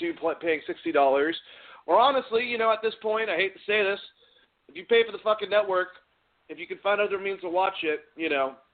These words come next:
I'm not, I'm not condoning it, but I'm also not, you know, saying,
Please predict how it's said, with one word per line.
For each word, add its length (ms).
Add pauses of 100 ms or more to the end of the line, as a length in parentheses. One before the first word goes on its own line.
(140)
I'm 160
not, 240
I'm 100
not 180
condoning 480
it, 180
but 60
I'm 200
also 240
not, 340
you 160
know, 140 (100)
saying, 380